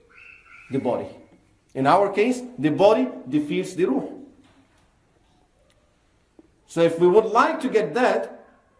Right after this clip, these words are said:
this is what we need to do. Make your ruh strong. Keep on doing so much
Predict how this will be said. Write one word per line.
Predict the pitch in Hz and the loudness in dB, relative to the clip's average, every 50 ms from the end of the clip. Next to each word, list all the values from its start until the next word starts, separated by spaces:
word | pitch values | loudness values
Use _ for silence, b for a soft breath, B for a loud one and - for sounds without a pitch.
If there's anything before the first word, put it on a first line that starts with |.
| _ _ _ _ _ _ _ _ _ _ - | _ _ _ _ _ _ _ _ _ _ -16
this | 98 127 127 | -14 -12 -10
is | 143 135 | -8 -6
what | 123 120 101 | -6 -6 -6
we | 113 110 | -8 -10
need | 107 110 110 - | -10 -10 -12 -10
to | 151 | -10
do. | 151 202 220 214 - - - _ | -10 -8 -10 -10 -12 -18 -18 _
Make | 113 120 147 185 - - | -4 -2 -2 -2 -2 -2
your | 156 139 | -2 -2
ruh | 127 127 151 190 208 - - | -2 0 -2 -2 -2 -4 -8
strong. | - - - - 254 262 247 208 156 - - - - - - - _ _ _ _ _ _ _ _ _ _ _ _ _ _ _ _ _ _ _ _ _ _ _ _ _ _ _ _ _ _ _ | -12 -14 -8 -2 0 0 0 0 -2 -6 -10 -14 -18 -20 -20 -20 _ _ _ _ _ _ _ _ _ _ _ _ _ _ _ _ _ _ _ _ _ _ _ _ _ _ _ _ _ _ _
Keep | - 214 247 247 247 247 - 147 147 143 135 135 - - - - - | -4 -2 -2 0 -2 -2 -4 -4 -4 -2 -4 -4 -6 -10 -18 -6 -2
on | 147 151 151 131 - | 0 0 2 0 0
doing | 147 196 247 247 247 226 190 | 0 2 4 4 2 2 -2
so | - - - - - 247 254 - | -4 -6 -10 0 2 4 4 4
much | 262 220 - - - - | 4 0 -2 -4 -8 -12